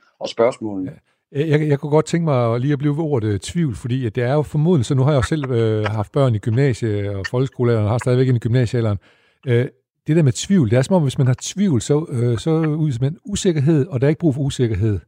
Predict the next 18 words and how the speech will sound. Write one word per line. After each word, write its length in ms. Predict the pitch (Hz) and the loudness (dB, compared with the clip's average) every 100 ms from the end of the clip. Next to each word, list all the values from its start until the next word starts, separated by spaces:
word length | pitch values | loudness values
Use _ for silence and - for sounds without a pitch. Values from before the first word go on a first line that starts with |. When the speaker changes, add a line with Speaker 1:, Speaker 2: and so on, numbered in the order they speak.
| _ _ _ _ _ _ _ _ | _ _ _ _ _ _ _ _
Speaker 1:
Ja. 140 | 165 160 _ _ _ 127 | -2 -2 _ _ _ -8
Speaker 2:
Øh, 420 | 107 107 104 120 - 120 _ | -4 -4 -6 -10 -16 -20 _
så, 340 | - 113 113 | -2 0 -2
så 240 | 98 117 | -2 -2
det 120 | 110 135 | -2 0
er 60 | |
meget 180 | 127 160 | 0 2
godt, 180 | 165 151 | 0 0
øh, 300 | 123 117 107 - _ | 0 0 -2 -8 _
du 60 | 123 | 0
nævner 200 | 135 160 | 2 2
ordet 260 | 160 135 | 0 -2
tvivl. 300 | - 170 143 | -2 0 0
Hvordan 260 | 98 127 170 | 0 0 2
underviser 400 | 180 202 175 131 | 2 2 0 0
man 140 | 123 123 | 0 0
i 40 | |
tvivl? 380 | - 185 117 | -2 0 0